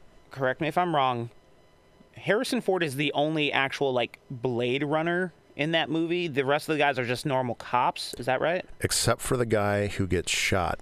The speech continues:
Speaker 2: in, like, one of the first scenes where he's doing the void comp test on Leon.
Speaker 1: Well, y-, okay, yeah.
Speaker 2: But yeah, Harrison Ford is a Blade Runner, and I believe the rest of the people, you know, um, Brian, his former boss, and,
Speaker 1: Right.
Speaker 2: and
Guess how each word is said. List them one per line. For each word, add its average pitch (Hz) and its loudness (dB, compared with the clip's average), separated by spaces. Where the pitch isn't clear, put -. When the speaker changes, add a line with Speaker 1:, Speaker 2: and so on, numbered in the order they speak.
Speaker 2:
in, 87 -2
like, 82 -4
one 90 2
of 82 0
the 82 0
first - 0
scenes 82 0
where 92 2
he's 82 -2
doing 87 0
the 82 0
void 82 -2
comp 87 -2
test 82 -2
on 78 0
Leon. 73 -2
Speaker 1:
Well, 190 2
y-, 185 0
okay, 156 2
yeah. 123 0
Speaker 2:
But 92 4
yeah, 95 2
Harrison 110 2
Ford 98 2
is 90 0
a 90 2
Blade 90 2
Runner, 85 0
and 85 0
I 85 0
believe 87 -2
the - 0
rest 87 0
of 87 -2
the 87 0
people, 82 0
you 101 0
know, 76 0
um, 73 0
Brian, 82 2
his 82 0
former 85 0
boss, 78 0
and, 131 -2
Speaker 1:
Right. 123 0
Speaker 2:
and 78 -2